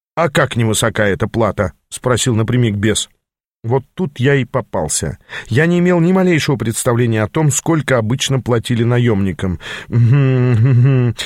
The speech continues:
можем предложить тебе не больше одного золотого за всю операцию», пожал плечами я. «Идет», заявил Брокхерст. «При нынешнем состоянии моих финансов я не могу отвергнуть подобное предложение, какой бы опасностью оно ни грозило».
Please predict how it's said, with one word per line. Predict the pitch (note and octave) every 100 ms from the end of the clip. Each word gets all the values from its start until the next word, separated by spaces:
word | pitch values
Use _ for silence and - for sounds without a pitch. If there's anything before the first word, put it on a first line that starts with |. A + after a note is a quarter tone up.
| - -
можем | C#3 F3+ F#3+ E3+ E3
предложить | D3 F3 D#3+ C#3
тебе | D3 D#3
не | D#3+
больше | D3+ F3+ C3+ E3 E3+ _ _ _ _ _ _ _ _
одного | - C#3 D3 D#3 D3+ D3+
золотого | G2 B2+ B2+ - G3 G3 D3+ - _ _
за | G#2 C3
всю | C#3 -
операцию», | F3+ B2+ A2+ A2 - G#2+ - - -
пожал | A2+ A#2+ C3+
плечами | A#2+ A2+ C3+ B2
я. | A#2 G#2 - _ -
«Идет», | G#3+ D#3+ B2+ - _
заявил | G2+ C3 B2 G#2+
Брокхерст. | A2+ G#2+ G2 - - - -
«При | - E3+
нынешнем | E3+ D#3+ C3+ C#3
состоянии | B2 - C#3 B2+ B2
моих | B2 B2 -
финансов | C3+ D#3+ C#3+ B2 -
я | C3 C#3+
не | C#3
могу | C#3+ B2+
отвергнуть | A#2+ - A#2+ G2+ A2 -
подобное | A#2 A2+ G#2 A2
предложение, | G#2 A#2+ A#2+ B2 D#3 D3 B2+ -
какой | - D#3 - F#3
бы | C#3
опасностью | C3+ - C#3+ - B2+ - B2
оно | A2 B2
ни | A#2+
грозило». | A2+ A#2+ G2+ F#2 D#2+